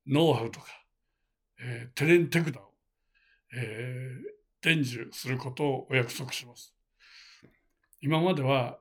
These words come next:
桃の部屋に参加してくださいとだけ申し上げてきました。しかし、今必要なのは行動だと思うんです。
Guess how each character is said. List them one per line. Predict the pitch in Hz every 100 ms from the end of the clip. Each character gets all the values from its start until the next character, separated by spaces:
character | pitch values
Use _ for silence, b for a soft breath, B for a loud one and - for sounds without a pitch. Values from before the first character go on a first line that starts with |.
| _
桃 | 160 185 190
の | 160
部 |
屋 | 143
に | 131
参 | 123 151 147
加 | 156
し | 127
て | 165
く |
だ | 156
さ | 151 160 160
い | 151
と | -
だ | 123
け | - 127
申 | 147
し | 160
上 | 160
げ |
て | 143
き | - 139
ま | 135
し |
た。 | - - _ _ _ b b b b b
し | - -
か | 156
し、 | - - _ _ _ _
今 | - 233 139 175
必 | - - 165
要 | 165
な | 156
の | 139 110
は | 113 -
行 | - 190 208 208
動 | 196 196
だ | 190
と | 131
思 | 127 135
う | 120
ん |
で | 113
す。 | - -